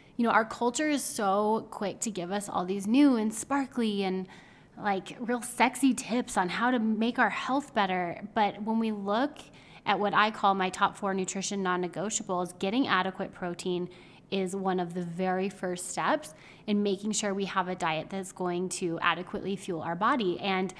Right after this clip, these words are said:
most of us don't do it. I'll tell you right now, I did not eat enough protein until I started paying attention, until I started learning where it comes from in my diet and how I can get enough. And this is super important on two parts. Number one, I'm a woman,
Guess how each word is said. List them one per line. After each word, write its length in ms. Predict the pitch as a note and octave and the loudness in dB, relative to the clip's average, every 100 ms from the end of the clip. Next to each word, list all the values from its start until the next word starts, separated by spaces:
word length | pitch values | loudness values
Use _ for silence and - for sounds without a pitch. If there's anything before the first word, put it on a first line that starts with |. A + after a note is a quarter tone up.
| - - - - | -20 -20 -20 -2
most 280 | G#3+ C4 F4+ | 4 6 6
of 80 | F4+ | 4
us 100 | F#4 | 4
don't 240 | F#4 F4+ | 4 4
do 160 | D4+ F#4 | 6 6
it. 180 | F4 - | 6 6
I'll 100 | C4 | 4
tell 160 | C#4+ E4 | 6 6
you 140 | D#4+ | 6
right 140 | C4+ | 4
now, 260 | A#3+ B3 - | 4 2 2
I 520 | G#3+ G#3+ A3 C4+ D#4+ A3 | 2 4 4 4 2 0
did 140 | B3 | 2
not 200 | A3+ G#3+ | 2 2
eat 160 | G#3+ G#3+ | 0 -2
enough 240 | G3+ G3 | -2 -4
protein 460 | - F#3 F#3 B3+ A3 | -4 -4 0 2 2
until 160 | G3+ | 0
I 80 | F#3 | -4
started 260 | F3+ F3 E3+ | -2 -4 -4
paying 200 | F3+ E3 | -4 -4
attention, 420 | - - - - - - - | -6 -10 -10 -12 -16 -20 -8
until 220 | G#3+ G3+ | -4 2
I 80 | G3 | 2
started 340 | F3+ G#3 G3 G3+ | 4 2 2 2
learning 340 | F#3+ F#3 F3 | 0 0 0
where 220 | F#3 F#3+ | 0 0
it 80 | A3+ | -2
comes 260 | - G#3+ G3 | -4 -6 -6
from 140 | G3 | -4
in 80 | F3+ | -4
my 140 | F3 | -4
diet 260 | F3 D#3+ D#3 | -4 -4 -6
and 80 | - | -8
how 240 | - D#3+ | -8 -6
I 120 | D#3+ | -6
can 120 | F#3 | -6
get 140 | G3 F#3 | -8 -6
enough. 320 | F3 E3+ B3+ - - | -2 -2 -2 -6 -2
And 100 | A#3+ | -2
this 140 | A3+ | 0
is 120 | A#3+ | -2
super 260 | - C4+ D4 | -2 0 0
important 400 | A3+ G#3+ G3 F#3+ | 0 0 -2 -2
on 100 | F3+ | -2
two 160 | - | -4
parts. 320 | F3+ F3+ - - | -4 -6 -6 -2
Number 240 | A3+ A#3+ | 0 2
one, 200 | A3+ G3 | 2 2
I'm 140 | G3 | 0
a 40 | F#3 | -2
woman, 340 | E3+ D3+ A3 | -2 -2 -2